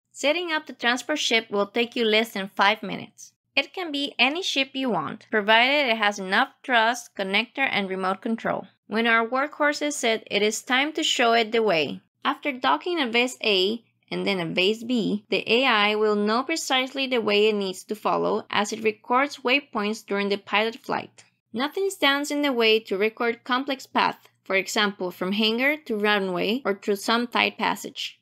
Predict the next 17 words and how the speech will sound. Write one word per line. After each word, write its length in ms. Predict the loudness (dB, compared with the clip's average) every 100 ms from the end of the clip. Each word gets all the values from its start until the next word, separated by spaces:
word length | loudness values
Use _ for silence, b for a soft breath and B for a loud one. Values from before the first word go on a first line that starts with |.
| _ -4
What 180 | 0
is 140 | 0 0
important, 720 | -2 2 2 2 0 -2 -2 2
our 180 | 2
drone 460 | 4 2 4 4 4
will 160 | 4 4
manage 420 | 4 2 0 -2
the 100 | -4
thrust 440 | 0 2 2 2
in 160 | -2 -2
an 160 | -2 -4
efficient 480 | 0 0 2 2
way, 420 | 4 4 4 0 -6
saving 600 | -6 2 4 4 2 2
energy 580 | 2 4 2 0 0 0
and 240 | 2 2 2
fuel. 540 | 0 2 0 -2